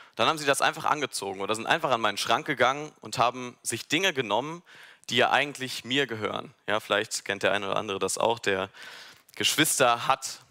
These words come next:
oder hatte, die das auch gemacht haben. Stell dir mal vor,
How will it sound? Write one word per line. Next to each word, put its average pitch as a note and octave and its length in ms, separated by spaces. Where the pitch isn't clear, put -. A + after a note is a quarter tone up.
oder G2 380
hatte, A#2+ 420
die A2 80
das G#2 220
auch A2+ 260
gemacht G2 480
haben. F2 420
Stell D#3+ 180
dir G3 80
mal D3+ 160
vor, D3 500